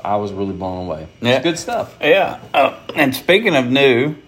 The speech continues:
Speaker 2: so I decided, here, I'm gonna show this one first.
Speaker 1: Yeah.
Speaker 2: Over there. I wanted something a little different. This is Texas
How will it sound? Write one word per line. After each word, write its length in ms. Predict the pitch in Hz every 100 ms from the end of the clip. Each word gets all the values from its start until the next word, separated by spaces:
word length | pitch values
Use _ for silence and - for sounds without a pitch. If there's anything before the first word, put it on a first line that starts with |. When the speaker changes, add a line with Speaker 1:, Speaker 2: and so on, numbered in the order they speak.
| - - - - - - - - - - -
Speaker 2:
so 460 | 131 139 139 147 -
I 220 | - 135
decided, 680 | 220 175 - 107 98 104 107
here, 100 | 104
I'm 120 | 98 110
gonna 160 | 110
show 240 | 98 95 87
this 260 | 104 107
one 140 | 80 80
first. 480 | 104 90 76 -
Speaker 1:
Yeah. 220 | 107 98 - - -
Speaker 2:
Over 220 | 98 101
there. 360 | 101 113 131 - - _ _ - - - - - - - - - _
I 120 | 131
wanted 260 | 165 160 139
something 320 | 151 131 92
a 60 | 117
little 240 | 135 120
different. 560 | 107 139 135 120 120 -
This 220 | 131 147
is 160 | 131 113
Texas 880 | - 147 143 151 - 170 175 170